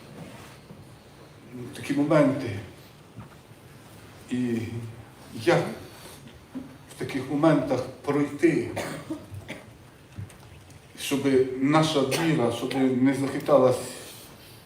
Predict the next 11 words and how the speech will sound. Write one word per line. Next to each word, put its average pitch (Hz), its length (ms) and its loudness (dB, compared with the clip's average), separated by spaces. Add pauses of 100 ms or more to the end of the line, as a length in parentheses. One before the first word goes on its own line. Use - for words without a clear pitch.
(280)
наша 127 400 0
віра, 127 480 2
щоб 120 160 -8 (1600)
прийняти 143 560 2
це 135 140 2
як 135 260 2 (280)
від 127 160 -2
Господа. 117 520 -4
І 156 380 -6 (440)
Йов, 151 420 0 (800)
е, 113 100 -8